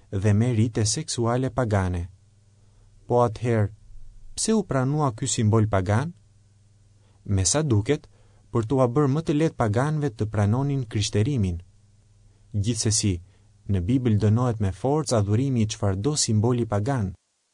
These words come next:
Gjithashtu, në shkrimë ndalohet çdo lloj idhujtarie.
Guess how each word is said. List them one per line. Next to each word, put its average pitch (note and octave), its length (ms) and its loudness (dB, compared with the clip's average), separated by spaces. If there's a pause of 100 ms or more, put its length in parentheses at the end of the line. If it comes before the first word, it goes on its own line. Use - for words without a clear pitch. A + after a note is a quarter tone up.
(680)
Gjithashtu, G2+ 580 -4 (460)
në G2 220 2
shkrimë C3 400 2
ndalohet G#2+ 560 4
çdo F#2+ 240 0
lloj C#3+ 320 2
idhujtarie. A2+ 720 0